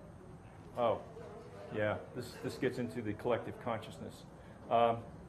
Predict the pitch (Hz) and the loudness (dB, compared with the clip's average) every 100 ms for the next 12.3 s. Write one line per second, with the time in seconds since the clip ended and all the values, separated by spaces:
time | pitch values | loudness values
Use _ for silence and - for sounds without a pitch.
0 | - - - - - - - - - - | -14 -14 -12 -12 -14 -14 -16 -14 -14 -14
1 | - - - - - 113 113 143 127 123 | -16 -14 -14 -14 -4 0 6 6 8 4
2 | 107 107 101 - 104 - 85 - - - | 4 4 2 2 -2 -2 -6 -6 -12 -12
3 | - - 117 113 110 107 - - - - | -12 4 8 10 8 4 -4 -8 -10 -10
4 | - - - - 123 120 147 160 151 156 | -10 -10 -10 4 6 8 8 8 6 2
5 | 151 135 131 127 - - 127 113 110 - | 6 8 8 6 -4 -6 -2 0 0 2
6 | 117 104 - 95 - - - - - - | 4 4 0 -10 -10 -12 -12 -12 -8 -2
7 | 101 104 104 - - 127 156 143 - 156 | 4 4 2 -4 -2 8 10 10 8 6
8 | 131 110 127 110 120 107 90 123 107 95 | 6 4 0 -2 0 -2 2 2 4 0
9 | 87 101 101 - 98 92 98 95 90 87 | 0 0 0 -2 -2 -2 -2 0 -2 -4
10 | - - - 113 98 107 139 127 - 147 | -8 -14 -8 -6 0 4 4 4 4 4
11 | 143 - 123 107 - 104 95 120 110 117 | 4 0 2 2 0 -6 -2 -2 0 0
12 | 101 95 92 | 2 2 -2